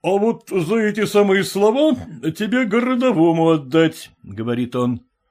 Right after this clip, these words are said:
«Где городовой?» Мужичонка трусит. «Помилуйте, ваше благородие, за что же?» спрашивает он и снимает картуз.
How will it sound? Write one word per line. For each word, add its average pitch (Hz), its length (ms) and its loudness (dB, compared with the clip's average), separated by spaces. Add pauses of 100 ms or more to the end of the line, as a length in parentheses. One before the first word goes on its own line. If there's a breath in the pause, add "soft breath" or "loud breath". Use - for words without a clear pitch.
(220)
«Где 233 540 2
городовой?» 156 920 0 (960)
Мужичонка 175 680 -2
трусит. 135 640 -4 (800)
«Помилуйте, 196 680 2
ваше 320 240 4
благородие, 180 680 0
за 339 160 0
что 262 260 2
же?» 113 240 -6 (280)
спрашивает 123 640 -4
он 240 220 0
и 202 80 -4
снимает 170 420 -4
картуз. 120 560 -6